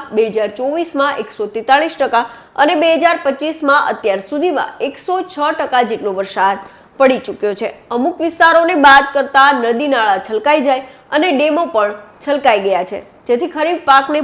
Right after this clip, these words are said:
પૂરતું પાણી મળી ગયું છે, પરંતુ ઉનાળુ પાક પણ સારી રીતે થઈ શકે એવા વરસાદો આ સિઝનમાં પડ્યા છે, જેથી ખેડૂતોને આ વખતે સારી એવી ઉપજ આવે એવી આશા છે. તો અત્યારે બસ આટલું જ. હવામાનને લઈને દરેક અપડેટ આપના સુધી પહોંચાડતા રહીશું અને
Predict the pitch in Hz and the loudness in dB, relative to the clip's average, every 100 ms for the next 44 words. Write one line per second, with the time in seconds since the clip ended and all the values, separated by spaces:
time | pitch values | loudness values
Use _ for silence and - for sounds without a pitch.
0 | 269 269 233 330 262 247 220 196 226 277 | -2 -4 -2 -4 0 0 0 -2 -2 0
1 | 320 294 302 277 - _ - 285 311 349 | -2 -4 -6 -10 -12 _ 0 0 2 0
2 | 339 330 359 392 294 294 294 302 302 311 | 4 6 6 4 4 4 2 -2 2 4
3 | 285 370 302 262 254 254 285 339 349 254 | 4 2 -2 0 -2 0 -2 -2 -4 -4
4 | 247 - 302 349 302 233 - 247 247 - | -6 -2 0 2 2 -2 -2 -2 0 -2
5 | 220 262 285 254 208 202 196 185 - - | -2 -2 -2 0 0 0 -2 -4 -12 -20
6 | _ - 262 226 156 226 - - - 240 | _ 0 4 4 2 -2 -10 -12 -6 -4
7 | 254 285 320 339 349 330 330 294 247 - | -4 -4 -2 -2 0 0 4 4 4 -2
8 | 262 269 262 302 330 254 240 - 262 330 | -4 4 4 4 2 2 0 -10 -8 -4
9 | 349 285 220 208 185 180 185 - - - | 0 2 2 0 -2 -4 -10 -16 -20 -10
10 | - 233 233 185 190 214 - - 226 226 | 0 0 2 -4 -4 -8 -8 -6 -6 2
11 | 277 311 320 339 277 269 302 302 277 233 | 2 4 2 2 2 2 -2 -4 -4 -4
12 | 233 262 294 277 240 226 220 214 302 392 | 0 0 2 2 2 0 -2 2 0 2
13 | 269 233 226 226 - 277 - 311 294 233 | -2 0 0 0 0 0 0 -6 -6 -8
14 | 214 - 202 202 262 285 302 254 240 - | -10 -10 -12 -4 -6 -2 -2 -2 -4 -4
15 | 262 190 196 | -4 -4 -6